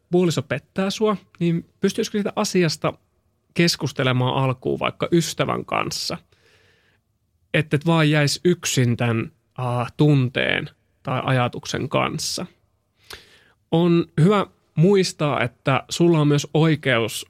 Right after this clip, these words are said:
onneen ja arvostukseen. Epävarmuudessa ja tietämättömyydessä eläminen on kuormittavaa. Jos vain mahdollista, niin mä yrittäisin ottaa aiheen esiin. Varmasti vaikeaa ja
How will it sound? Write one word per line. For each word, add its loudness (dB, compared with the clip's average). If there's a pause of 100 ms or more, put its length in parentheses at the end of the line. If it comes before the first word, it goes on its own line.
(100)
onneen 2
ja -2 (160)
arvostukseen. -4 (680)
Epävarmuudessa 2
ja 2 (100)
tietämättömyydessä 2 (160)
eläminen 2
on -4 (360)
kuormittavaa. 0 (200)
Jos 0
vain 0
mahdollista, 2
niin 0
mä 2
yrittäisin 0 (200)
ottaa -2
aiheen 0
esiin. 0 (520)
Varmasti 2
vaikeaa 2
ja -2